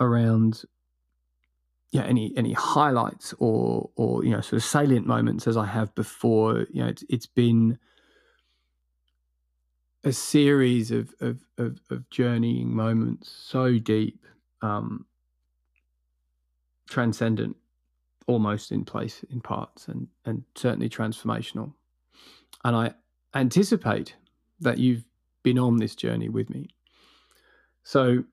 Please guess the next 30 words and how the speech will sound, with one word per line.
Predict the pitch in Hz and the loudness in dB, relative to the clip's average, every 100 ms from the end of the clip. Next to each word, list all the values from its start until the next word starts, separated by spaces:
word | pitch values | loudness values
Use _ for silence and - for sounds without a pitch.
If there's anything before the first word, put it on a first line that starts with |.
| _ _ _ _ _ _ _ _ _ _ _ _ _ 139 | _ _ _ _ _ _ _ _ _ _ _ _ _ -4
a | |
couple | 123 156 165 | 0 2 2
of | 131 | 2
shout | 143 127 120 | 0 0 -2
outs | 117 120 | -4 -4
in | 113 | -6
particular, | 110 - 123 - 127 - 147 _ - | -6 -8 -8 -6 -8 -8 -10 _ -6
um, | 117 110 55 - _ _ _ _ - | -6 -4 -6 -8 _ _ _ _ -4
to | 113 - _ - | -4 -4 _ -6
just | 117 - - | -4 -6 -12
some | - - 135 143 160 165 - | -6 0 4 4 2 0 -2
of | 135 127 | -2 -2
these | 143 135 135 | 0 0 0
people | 143 139 - 190 | -4 -4 0 0
who | 131 117 | 0 -2
have | 110 120 | -2 -4
been | 117 117 | -4 -4
particularly | - 120 - - - - - 123 113 110 110 | -6 -8 -8 -6 -6 -6 -2 0 0 -2 -4
instrumental | 117 117 - 107 104 104 - - 135 _ _ _ - | -4 -8 -6 -4 -2 -4 -6 -6 -6 _ _ _ -4
in | 123 107 | -2 0
my | 107 104 | 0 -2
year. | 101 101 - - _ _ _ _ _ _ _ _ - | -4 -6 -8 -10 _ _ _ _ _ _ _ _ -2
Two | 156 104 | 0 0
of | - | -2
them, | - - _ _ _ _ _ - | -12 -14 _ _ _ _ _ 0
David | 135 123 | 0 2
Drake | 120 107 110 | 0 -2 -2
and | - 117 | -6 -6
Michelle | 113 - | -4 -6
Maloney. | - 53 53 - | -6 -6 -6 -8